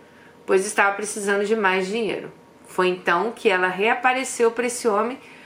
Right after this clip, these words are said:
dizendo que tinha sofrido um acidente de carro e que tinha ficado em coma esse tempo todo e que se recuperou, pois uma amiga cuidou dela. Escrevendo isso hoje, eu me pergunto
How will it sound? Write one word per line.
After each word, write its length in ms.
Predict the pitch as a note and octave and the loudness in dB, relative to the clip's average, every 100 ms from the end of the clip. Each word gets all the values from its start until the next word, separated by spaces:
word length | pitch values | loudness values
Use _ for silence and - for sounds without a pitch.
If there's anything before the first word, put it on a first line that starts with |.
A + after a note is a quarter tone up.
| - - - | -20 -16 -6
dizendo 400 | B3 B3+ E4+ F4 | -2 0 0 0
que 100 | C#4+ | -4
tinha 200 | - D#4 | -2 0
sofrido 440 | D#4 C#4 B3+ A#3+ | 0 -2 -4 0
um 40 | |
acidente 480 | B3 B3 A#3+ A3+ - | -2 0 -2 -2 -4
de 100 | G#3+ | -6
carro 540 | A3+ - G#3 G3 G#3 G3 | -6 0 2 2 0 -4
e 20 | |
que 100 | - | -6
tinha 200 | - G3 | -6 -6
ficado 340 | - G3+ F#3+ | -2 -2 -2
em 140 | A3 A3 - | -2 -6 -8
coma 380 | - F#3 F#3 F#3+ | -2 0 0 -2
esse 220 | F#3+ F#3+ | -4 -12
tempo 440 | - F3+ F#3+ A3+ | -2 -2 0 -6
todo 520 | A3 - F3 F3+ F#3 G3+ - - - - - | -4 0 4 2 0 -8 -20 -20 -20 -12 -2
e 80 | D#4+ | -2
que 180 | D#4+ D#4+ | 0 0
se 140 | - | 2
recuperou, 880 | C#4 C#4 C4+ - C4 G#3+ F#3 F#3+ G#3 - | 0 0 -6 -2 2 6 6 4 -2 2
pois 220 | G#3+ G3+ | 2 2
uma 160 | G#3+ | 0
amiga 400 | G#3 F3+ E3+ E3+ | 0 0 0 -2
cuidou 440 | E3+ G3+ F#3+ E3 D#3+ | -2 2 2 4 0
dela. 440 | D#3+ - - - - - - - - - - - - - - - | 0 -4 -4 -10 -18 -20 -20 -20 -20 -20 -20 -20 -20 -20 -18 -10
Escrevendo 500 | - D4+ D4 G4 G4 | -2 0 4 6 4
isso 260 | - A#3 | 4 2
hoje, 260 | F#3+ A#3 A3+ | 6 6 4
eu 60 | |
me 100 | A3+ | 0
pergunto 580 | A#3+ C4+ A3+ G3+ B3 - | 0 0 0 0 -4 -4